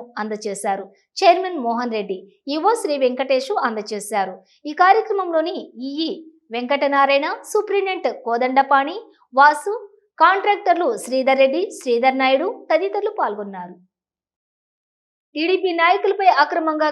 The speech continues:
కేసులు బనాయించి ముఖ్య నాయకులందరిపై రౌడీ షీట్ ఓపెన్ చేస్తున్నారని ఆరోపిస్తూ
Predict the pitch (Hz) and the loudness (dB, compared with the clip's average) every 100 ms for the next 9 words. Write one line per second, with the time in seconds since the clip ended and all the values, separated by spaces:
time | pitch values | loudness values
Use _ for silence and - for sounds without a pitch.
0 | 302 294 302 330 294 247 269 294 294 269 | 2 0 2 0 0 2 2 2 -4 -6
1 | 359 440 269 294 - 320 294 294 311 311 | -4 -4 -6 -8 -4 0 2 2 0 0
2 | 285 311 339 339 330 311 269 330 349 359 | 2 2 2 2 0 2 2 0 -4 -6
3 | 339 - 277 285 277 294 277 302 277 269 | -4 -2 -2 -2 -4 -6 -8 -6 -2 -2
4 | 269 269 262 277 277 285 - | 0 0 2 0 -4 -12 -8